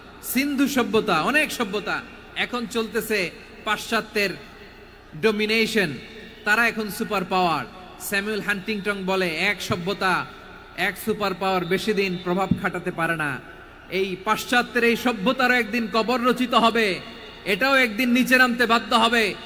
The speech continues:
এরপরে এমন এক সভ্যতা দাঁড়াবে, যে সভ্যতার পতাকার মধ্যে থাকবে লেখা, "লা ইলাহা ইল্লাল্লাহ।" ওই সভ্যতার পতন পৃথিবীর কেউ করতে পারবে না। চিল্লায় বলেন, ঠিক কিনা? সেটাই হচ্ছে ইসলাম।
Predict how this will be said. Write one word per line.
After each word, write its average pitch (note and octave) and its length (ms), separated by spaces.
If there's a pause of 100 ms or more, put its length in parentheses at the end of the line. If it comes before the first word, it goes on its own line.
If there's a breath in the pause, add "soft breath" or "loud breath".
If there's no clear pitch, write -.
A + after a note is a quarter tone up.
(260)
এরপরে C4 680
এমন A#3+ 240
এক C4 120
সভ্যতা B3+ 480
দাঁড়াবে, A#3 500 (320)
যে A#3 140
সভ্যতার A#3+ 680
পতাকার A#3 420
মধ্যে A3 280
থাকবে A3 360
লেখা, G#3+ 280
"লা A3 260
ইলাহা A3 440
ইল্লাল্লাহ।" G#3 680 (280)
ওই C#4 240
সভ্যতার C4+ 540
পতন A#3+ 400
পৃথিবীর A3+ 360
কেউ A#3 200
করতে A3+ 300
পারবে F#3 260
না। F#3 120
চিল্লায় F3+ 340
বলেন, F3 220
ঠিক C#4 220
কিনা? G3+ 500 (1800)
সেটাই A3+ 260
হচ্ছে G3+ 300
ইসলাম। D#3 460